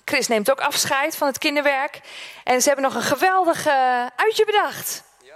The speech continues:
Speaker 1: Dus jullie gaan straks met twee bomvolle auto's. Hoeveel kinderen neem je mee?
Speaker 2: Negen.
Speaker 1: Negen kinderen gaan ze klimmen in Assen. Is het niet gaaf? Wat onze kinderen doen met z'n allen.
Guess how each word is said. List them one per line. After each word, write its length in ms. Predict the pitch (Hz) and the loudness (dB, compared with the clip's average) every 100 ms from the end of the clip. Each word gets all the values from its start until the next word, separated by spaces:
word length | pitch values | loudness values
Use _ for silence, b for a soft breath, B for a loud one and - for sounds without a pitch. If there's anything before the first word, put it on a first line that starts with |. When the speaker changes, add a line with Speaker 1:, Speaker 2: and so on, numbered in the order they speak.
| - | -10
Speaker 1:
Dus 140 | 247 226 | -4 0
jullie 200 | 302 285 | 0 2
gaan 140 | 285 | 0
straks 240 | 285 277 | 2 0
met 140 | 269 240 | 0 0
twee 240 | 339 330 | 0 0
bomvolle 540 | 202 359 370 320 294 269 | 2 0 2 0 2 2
auto's. 680 | 285 330 320 302 320 - - | 2 2 2 2 0 -2 -4
Hoeveel 240 | 202 226 | -2 0
kinderen 360 | - 339 311 302 | 0 0 0 0
neem 160 | 294 | 0
je 100 | 294 | 0
mee? 200 | 277 285 | 0 0
Speaker 2:
Negen. 440 | 370 - - - b b b | -2 -10 -20 -20 b b b
Speaker 1:
Negen 440 | 269 370 392 320 | 2 2 2 -2
kinderen 580 | - 330 339 320 294 311 B B B - | 0 0 2 4 2 0 B B B -8
gaan 160 | 233 | -4
ze 100 | 226 | -4
klimmen 340 | - 262 262 226 | -2 -2 0 2
in 140 | 208 | 0
Assen. 280 | 202 - 185 | 0 -2 -2
Is 120 | 208 | -4
het 80 | 240 | -4
niet 140 | 208 | -6
gaaf? 600 | - 240 262 403 - - B B B | -2 0 0 -4 -8 -16 B B B
Wat 120 | 202 | -4
onze 200 | 220 214 | -2 -2
kinderen 420 | 233 294 262 240 196 | 0 0 2 2 2
doen 160 | 311 | 2
met 160 | 311 302 | 2 0
z'n 80 | 320 | 0
allen. 320 | 269 285 | 0 0